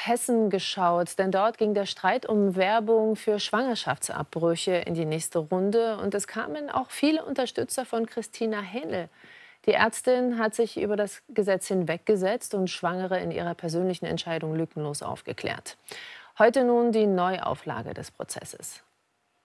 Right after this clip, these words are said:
Es ist eine Urangst für Menschen mit Klaustrophobie. Man fährt im Fahrstuhl und plötzlich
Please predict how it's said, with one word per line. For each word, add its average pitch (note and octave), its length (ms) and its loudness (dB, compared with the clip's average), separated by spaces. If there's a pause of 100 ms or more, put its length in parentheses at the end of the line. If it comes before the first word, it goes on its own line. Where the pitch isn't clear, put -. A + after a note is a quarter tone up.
(1400)
Es F3 140 0
ist A3 160 2
eine G3+ 180 0
Urangst E3+ 500 0
für F3+ 100 -4
Menschen E3 360 0
mit D#3+ 220 -4
Klaustrophobie. D#3+ 920 0
Man E3 200 0
fährt A#3+ 300 -2
im G#3+ 100 2
Fahrstuhl B3+ 480 -2
und F#3 100 -2
plötzlich A3 640 0